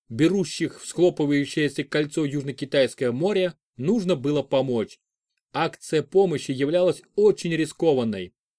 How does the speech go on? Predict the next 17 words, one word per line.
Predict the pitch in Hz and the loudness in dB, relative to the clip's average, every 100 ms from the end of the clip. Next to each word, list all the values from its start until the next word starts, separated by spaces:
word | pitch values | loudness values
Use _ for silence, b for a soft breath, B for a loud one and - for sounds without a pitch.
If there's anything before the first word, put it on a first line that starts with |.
| _ | _
однако | - 107 120 104 - 95 | -10 -8 -4 -6 -6 -8
все | - 123 | -2 -2
же | 110 | -2
держалась | 113 101 151 220 185 | -2 -2 -2 -2 -4
в | 113 | -4
рамках | 139 151 - 117 - | -4 -2 -6 -8 -8
неких | 131 202 - 170 147 | -2 -2 -4 -10 -6
негласных | 131 135 165 - 143 | -2 0 -2 -4 -8
международных | 139 123 131 127 139 131 | -6 -6 -4 -2 -2 -4
соглашений. | 135 123 120 127 113 101 90 _ _ _ _ 113 | -4 -2 -2 -2 -4 -6 -10 _ _ _ _ -6
Во | 147 | -6
всяком | - 214 208 | -2 -4 -4
случае, | 190 226 220 117 98 | -6 -6 -6 -6 -8
стратеги, | - - 151 151 220 151 95 - _ _ - | -10 -8 -8 -4 -6 -4 -6 -8 _ _ -6
получившие | 143 185 - 196 - 135 | -2 -2 0 -2 0 -4
добро | 123 143 175 | 0 2 2
Кремля, | 135 - 143 139 113 | 0 -2 -4 -2 -4